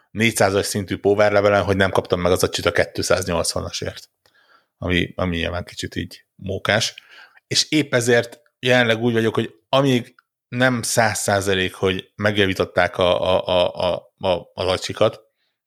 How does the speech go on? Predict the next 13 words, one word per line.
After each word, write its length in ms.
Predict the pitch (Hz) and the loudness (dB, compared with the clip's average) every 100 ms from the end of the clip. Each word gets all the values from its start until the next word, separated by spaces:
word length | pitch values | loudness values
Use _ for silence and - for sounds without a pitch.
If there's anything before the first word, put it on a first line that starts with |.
| _ - | _ -2
addig 440 | 107 104 110 - _ _ | 0 0 -4 -8 _ _
nem 480 | 107 113 120 113 | -4 2 2 0
fogom 400 | - - 98 92 | -4 -2 0 2
ezeket 380 | 90 90 90 87 | 0 0 -2 -2
így 180 | 87 90 | -4 -4
nekiállni, 460 | 95 98 92 87 92 | -4 0 0 0 0
összeszedegetni, 760 | 85 - - 87 87 87 - 87 | -2 -4 -2 0 0 0 -4 -4
hogy, 240 | 90 90 | -4 -6
hogy 180 | - 87 | -8 -6
gyakorlatilag 760 | 90 - 92 - 95 90 - _ _ _ _ _ _ _ _ _ _ _ _ _ _ _ _ _ _ | -4 -2 -2 -2 -2 -2 -4 _ _ _ _ _ _ _ _ _ _ _ _ _ _ _ _ _ _
végtelen 560 | - 95 87 - 87 85 | -10 -4 -4 0 -2 0
órát 300 | 85 82 85 | 0 0 0
belerakjak 800 | 85 85 90 - 82 - - | 0 0 -2 -2 -4 -4 -14